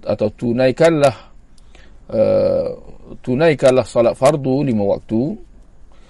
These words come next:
berpuasalah pada bulan Ramadan, bayar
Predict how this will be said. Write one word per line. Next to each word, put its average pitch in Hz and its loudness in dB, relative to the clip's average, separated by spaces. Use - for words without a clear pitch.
berpuasalah 135 2
pada 127 2
bulan 120 2
Ramadan, 110 0
bayar 123 2